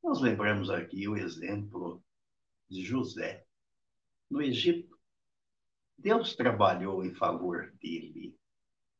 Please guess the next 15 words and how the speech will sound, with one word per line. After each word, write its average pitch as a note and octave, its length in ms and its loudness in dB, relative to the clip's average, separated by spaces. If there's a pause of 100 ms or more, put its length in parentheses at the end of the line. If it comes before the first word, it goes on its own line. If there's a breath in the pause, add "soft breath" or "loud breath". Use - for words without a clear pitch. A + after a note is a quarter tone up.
(280)
no B2+ 260 2 (140)
tempo - 760 2 (360)
de - 160 -10
Deus, - 840 -6
não A2 220 -2
de F#2+ 180 -4
José, F2 640 -4 (680)
que - 100 -6
fora D#3 240 4
lançado G#2 960 4 (300)
primeiro C#3 420 4
dentro A#2 280 -2
de G#2 80 -4
um G#2 260 -6
poço - 760 -8